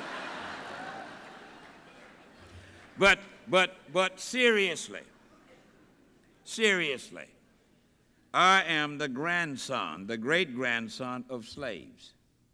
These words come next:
and served as a soldier during the Korean War, and was fully prepared to die,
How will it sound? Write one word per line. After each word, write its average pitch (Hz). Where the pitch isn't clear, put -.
and 143
served 175
as 170
a 160
soldier 147
during 160
the 151
Korean 156
War, 147
and 123
was 117
fully 151
prepared 131
to 120
die, 92